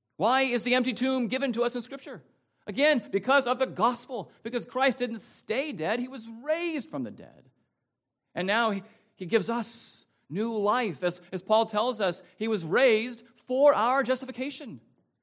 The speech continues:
that we might be declared righteous by God in his sight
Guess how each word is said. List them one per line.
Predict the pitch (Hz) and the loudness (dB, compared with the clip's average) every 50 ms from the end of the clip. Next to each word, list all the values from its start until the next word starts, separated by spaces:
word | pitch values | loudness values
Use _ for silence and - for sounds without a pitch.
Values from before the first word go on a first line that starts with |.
| _ _ _ | _ _ _
that | - 208 220 | 4 4 6
we | 247 277 | 6 4
might | 277 269 247 | 4 4 4
be | 240 | 2
declared | 226 233 233 233 220 175 151 | 0 -2 -2 -2 -2 0 2
righteous | 202 214 247 277 - - 269 254 208 - - | 2 2 2 2 0 -4 -6 -8 -8 -10 -8
by | 131 151 196 240 262 269 | -4 0 0 2 0 0
God | 185 151 123 113 113 113 117 139 - 185 | 0 -2 -2 -2 -2 -4 -4 -6 -6 -6
in | 254 294 320 320 311 | -4 -2 -2 -2 -2
his | 247 208 269 302 285 - | -4 -6 -6 -8 -10 -12
sight | - - - 240 262 294 262 185 | -16 -14 -10 -8 -6 -6 -6 -8